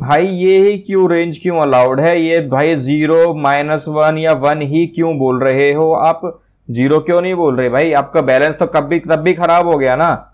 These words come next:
अगर आप यहाँ पर देखोगे, इस केस को देखते हो, अगर मेरा, मैंने यहाँ पर एक्स डाला था, एक्स डालते ही यहाँ पर क्या हुआ,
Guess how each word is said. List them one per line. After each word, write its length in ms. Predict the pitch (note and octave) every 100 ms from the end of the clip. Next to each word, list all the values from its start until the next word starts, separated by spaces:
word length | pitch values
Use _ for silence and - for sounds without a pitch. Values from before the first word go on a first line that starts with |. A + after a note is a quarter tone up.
| _ -
अगर 220 | C3+ D#3
आप 220 | D#3 D#3
यहाँ 220 | D#3 C#3 C#3+
पर 160 | E3
देखोगे, 400 | D3 D3 D3 D3+
इस 240 | D#3 D#3+ D#3+
केस 220 | E3 D#3
को 120 | E3+
देखते 260 | D3 C3+ E3
हो, 60 | D#3
अगर 120 | D3+
मेरा, 320 | C#3+ C#3+ D3+
मैंने 260 | C#3+ C3+ D3
यहाँ 160 | C#3+
पर 200 | C#3 D#3+ -
एक्स 240 | C#3+ -
डाला 300 | C3 A#2 A#2
था, 180 | A2+ C#3+ E3+ - _ _ -
एक्स 280 | D#3 E3 D3+
डालते 420 | C3 B2 B2+ D3+
ही 320 | D3 D3 E3+ F#3
यहाँ 300 | D#3+ C#3+ C#3+
पर 160 | D#3 D3
क्या 180 | D#3 D3+
हुआ, 280 | D3+ E3+